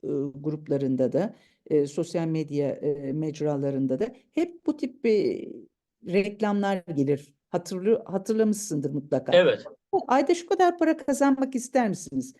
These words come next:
Speaker 1: İşte bunlar da o tuzaklardan biri olabilir. Aman dikkat.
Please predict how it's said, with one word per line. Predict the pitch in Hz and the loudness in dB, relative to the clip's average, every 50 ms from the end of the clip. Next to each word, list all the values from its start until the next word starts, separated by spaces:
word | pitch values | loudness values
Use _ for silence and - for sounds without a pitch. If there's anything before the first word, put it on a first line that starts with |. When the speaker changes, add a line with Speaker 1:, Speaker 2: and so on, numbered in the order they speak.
| _ _ | _ _
Speaker 1:
İşte | - - - 208 185 185 | -18 -2 -2 -2 0 2
bunlar | 202 208 214 233 233 208 170 | 2 2 4 4 4 2 2
da | 180 214 277 - - _ _ _ - | 2 2 2 0 -8 _ _ _ -2
o | - 247 247 | -2 -2 -2
tuzaklardan | - - 185 147 147 165 160 160 160 165 160 156 151 139 135 135 165 160 175 214 262 254 - - - _ _ _ _ _ _ _ _ _ _ _ _ - | -2 -6 -6 0 0 0 0 0 0 0 0 2 2 0 0 2 2 2 4 2 0 0 -2 -16 -20 _ _ _ _ _ _ _ _ _ _ _ _ -6
biri | 165 165 185 165 165 180 185 - - | -2 0 0 2 2 2 0 0 0
olabilir. | 156 147 135 147 131 123 123 98 123 - - - _ - | -2 0 0 0 -2 -2 -4 -8 -8 -12 -16 -20 _ -4
Aman | 165 165 165 160 151 143 - | -2 0 2 2 2 2 0
dikkat. | - - - - - - _ | -4 -8 -6 -8 -8 -8 _